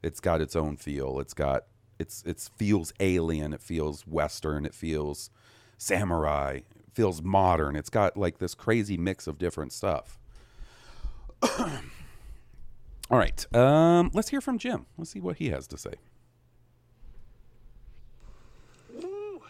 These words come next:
Speaker 2: hey, Halls and Will and Miss Emily Lind. Good evening. The Mandalorian, uh, the episode one and two. I haven't.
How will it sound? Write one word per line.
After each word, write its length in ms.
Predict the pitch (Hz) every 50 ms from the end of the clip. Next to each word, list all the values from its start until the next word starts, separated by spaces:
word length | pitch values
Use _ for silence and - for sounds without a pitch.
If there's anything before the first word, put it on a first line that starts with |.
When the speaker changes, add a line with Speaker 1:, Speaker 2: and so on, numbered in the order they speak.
| - -
Speaker 2:
hey, 360 | - 127 131 151 165 175 180
Halls 520 | 185 - - 151 127 135 143 160 185 175 170
and 280 | 185 208 220 226 214
Will 460 | 202 180 151 135 120 - - - - - - - - - - - -
and 240 | - 107 104 101 101
Miss 320 | 110 139 139 - - - - - -
Emily 320 | 117 117 120 127 143 160 185
Lind. 460 | 175 156 113 98 95 92 87 82 - - -
Good 200 | - 123 131 135
evening. 560 | 123 110 117 127 113 92 92 95 85 82 82 - - - - - - - - - - - - - 101
The 140 | 98 -
Mandalorian, 880 | - 90 98 104 113 107 107 101 98 101 101 110 104 101 95 90 87 - - - - -
uh, 120 | 110 104
the 220 | 101 113 - 113
episode 460 | 120 117 - - - - 117 110 101 95
one 200 | 98 104 107 104
and 120 | 98 95
two. 260 | - 117 110 107 101
I 80 | 104 113
haven't. 280 | 117 107 104 101 95